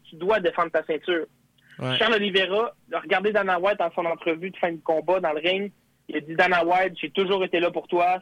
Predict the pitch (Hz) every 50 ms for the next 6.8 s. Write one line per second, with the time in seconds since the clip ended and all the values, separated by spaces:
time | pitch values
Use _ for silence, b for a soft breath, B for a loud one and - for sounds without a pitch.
0 | - 156 143 - 156 147 151 156 156 160 160 185 190 190 190 196 202 202 - -
1 | 156 139 - - 214 214 208 196 208 202 196 - - 175 170 165 165 175 175 170
2 | - - _ _ 190 - 196 175 160 156 - _ _ - 226 220 202 175 170 180
3 | 175 185 190 196 202 196 - _ _ _ _ _ _ _ _ - 165 156 - 175
4 | 170 156 180 185 185 175 - 160 151 165 160 156 160 160 156 170 180 196 196 180
5 | 147 160 185 208 208 196 190 170 - - 185 190 196 202 196 - 156 151 156 156
6 | - 226 220 202 175 - - 175 165 165 160 165 175 180 190 190